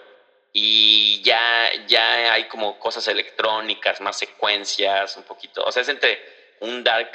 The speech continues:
ahí goticón, electrónico, este, que suena entre Joy Division y quiere ser New Order, pero todavía no es, güey.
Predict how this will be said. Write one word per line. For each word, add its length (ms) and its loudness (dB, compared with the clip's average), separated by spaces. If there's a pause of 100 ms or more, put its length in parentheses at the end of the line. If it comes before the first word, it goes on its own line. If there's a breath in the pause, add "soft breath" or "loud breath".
ahí 240 0
goticón, 680 -4
electrónico, 1080 -6
este, 760 -10
que 100 0
suena 320 2
entre 520 0
Joy 180 2
Division 580 2
y 80 -2 (200)
quiere 220 4
ser 260 0 (280)
New 280 -2
Order, 320 -2
pero 140 -10
todavía 260 -2
no 160 -4
es, 220 0
güey. 160 -10